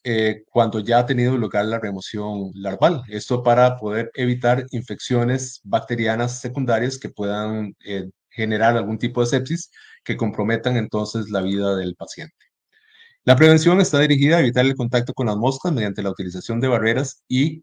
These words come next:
control sanitario en el sitio. A nivel de control poblacional,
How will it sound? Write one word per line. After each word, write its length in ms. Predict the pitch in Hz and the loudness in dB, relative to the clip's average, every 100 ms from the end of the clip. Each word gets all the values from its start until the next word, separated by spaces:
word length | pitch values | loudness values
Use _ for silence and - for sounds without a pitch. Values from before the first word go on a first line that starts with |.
| _ | _
control 560 | 107 104 - 107 107 | -6 -6 -4 -4 -4
sanitario 720 | - 113 98 101 92 98 104 _ | -4 -4 -2 -2 0 -2 -8 _
en 260 | 98 95 101 _ | -10 -8 -10 _
el 180 | - 95 | -8 -8
sitio. 340 | - 80 - _ _ _ _ _ _ _ _ _ _ _ _ _ _ | -8 -16 -20 _ _ _ _ _ _ _ _ _ _ _ _ _ _
A 80 | - | 6
nivel 220 | 135 147 | 8 10
de 80 | 170 | 8
control 380 | 190 185 170 185 | 6 4 4 4
poblacional, 720 | 185 175 151 131 117 180 196 | 4 4 4 4 4 4 2